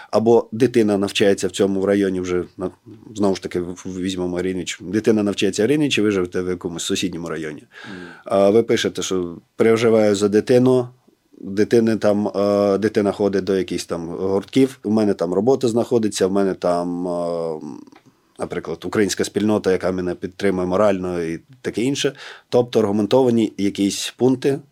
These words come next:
Speaker 1: і не один-два, а бажано так штук п'ять, написати, ви маєте пояснити, чому ви це хочете.
Speaker 2: Дуже важко навіть британцям, а, знайти квартиру, кімнату тут, а, з собаками. Чому так важко,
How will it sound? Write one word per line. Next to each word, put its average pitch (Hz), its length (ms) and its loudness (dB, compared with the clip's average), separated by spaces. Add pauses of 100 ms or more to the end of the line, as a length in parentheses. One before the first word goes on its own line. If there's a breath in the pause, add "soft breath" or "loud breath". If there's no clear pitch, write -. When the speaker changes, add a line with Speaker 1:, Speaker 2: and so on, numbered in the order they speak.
(120)
Speaker 1:
і - 100 -10
не 104 120 2
один-два, 127 500 4
а 98 280 2
бажано 95 460 0
так 82 240 -8
штук - 500 -10
п'ять, 120 360 0 (180)
написати, 117 560 -2 (340 loud breath)
ви 113 120 2
маєте 123 320 2
пояснити, 110 500 0
чому 101 320 -2
ви 98 120 -4
це - 140 -4
хочете. - 420 -8 (180)
Speaker 2:
Дуже 113 320 2
важко 107 340 4
навіть 104 280 6
британцям, 92 720 2
а, 87 400 2
знайти 95 360 2
квартиру, 104 460 2
кімнату 98 440 2
тут, 104 300 2
а, 90 300 4
з - 60 -2
собаками. 95 320 2
Чому 131 200 2
так 120 200 0
важко, 107 420 4